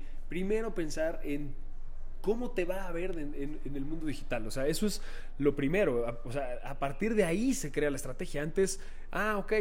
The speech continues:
vamos a hacer una página. No, no, no, no, no, espérate. Ahora es lo primero. A partir de ahí se crea toda la estrategia y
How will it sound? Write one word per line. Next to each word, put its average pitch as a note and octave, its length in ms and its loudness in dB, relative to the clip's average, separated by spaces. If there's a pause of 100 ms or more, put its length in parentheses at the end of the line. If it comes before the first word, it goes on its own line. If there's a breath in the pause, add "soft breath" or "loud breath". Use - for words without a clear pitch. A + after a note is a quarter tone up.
vamos G3 220 2
a E3+ 40 -2
hacer D#3+ 120 -2
una A#2 120 -2
página. A2+ 280 -4
No, A#2+ 160 -4
no, G#2+ 120 -4
no, G#2 140 -6
no, G2 140 -4
no, F#2+ 140 -6
espérate. - 340 -4 (400 loud breath)
Ahora D3 200 -2
es D#3+ 80 -4
lo C#3 120 -2
primero. A#2 300 -4 (580)
A B2 160 -4
partir B3 340 -2
de G#3 80 0
ahí F3+ 180 -2
se - 200 -4
crea E3+ 340 -4
toda G3+ 220 -4
la C#3+ 80 -2
estrategia C#3 640 0 (520 loud breath)
y G3 360 0